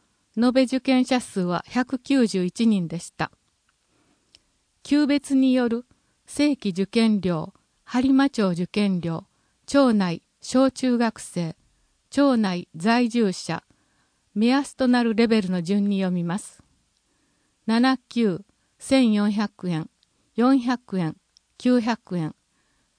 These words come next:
小学校低学年から中学年程度。六級、千五百円、五百円、千円。小学校中学年から高学年程度。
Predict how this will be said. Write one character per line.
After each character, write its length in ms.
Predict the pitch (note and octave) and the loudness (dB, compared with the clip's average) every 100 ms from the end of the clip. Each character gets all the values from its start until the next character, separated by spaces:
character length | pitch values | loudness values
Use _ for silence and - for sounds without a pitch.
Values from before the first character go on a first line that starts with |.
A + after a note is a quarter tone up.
| _ | _
小 260 | - B3+ C4 | -6 0 0
学 240 | C#4 C#4+ | 0 -4
校 220 | - G#3 G3+ | -4 -4 0
低 240 | A#3 B3 | 0 2
学 240 | C4+ B3 | 0 0
年 200 | G#3+ F#3+ | 0 -2
か 140 | F3 E3+ | -2 -4
ら 160 | F3 _ _ | -4 _ _
中 180 | - B3 | -2 0
学 280 | C4+ B3 A#3+ | 0 0 0
年 220 | A3+ A3 | 0 -2
程 220 | - F#3 E3 | -2 -2 0
度。 200 | D3 - _ _ _ _ _ _ _ - | -4 -8 _ _ _ _ _ _ _ 0
六 180 | A#3 B3 _ | 0 0 _
級、 340 | - B3 F3 - _ _ _ | 0 0 0 -8 _ _ _
千 320 | - C4+ A3+ | 0 2 2
五 100 | F#3+ | 0
百 380 | G#3+ G#3 - F3 | -2 -6 -6 -6
円、 160 | D3+ - _ _ _ - | -6 -10 _ _ _ -4
五 120 | G#3+ | -2
百 380 | A#3+ C#4+ - G#3+ | 0 -4 -4 -2
円、 180 | D#3+ - _ _ _ | -2 -6 _ _ _
千 400 | - C4 A#3+ G3 | 0 2 4 2
円。 180 | D#3+ - _ _ _ _ _ _ _ | -2 -6 _ _ _ _ _ _ _
小 280 | - B3+ C4 | 0 2 2
学 200 | C#4 C4+ | 0 -4
校 200 | - G3 | -4 -4
中 180 | F#3+ A#3+ | -2 0
学 280 | B3+ C4 B3 | 2 0 0
年 220 | G#3 F3 | 0 -2
か 120 | - | -4
ら 160 | E3+ - _ | -4 -6 _
高 220 | A#3 A#3+ | 2 2
学 240 | B3+ B3 | 2 0
年 180 | A3+ G#3 | 0 0
程 280 | - F#3+ E3+ | -2 -2 -2
度。 180 | D3+ | -4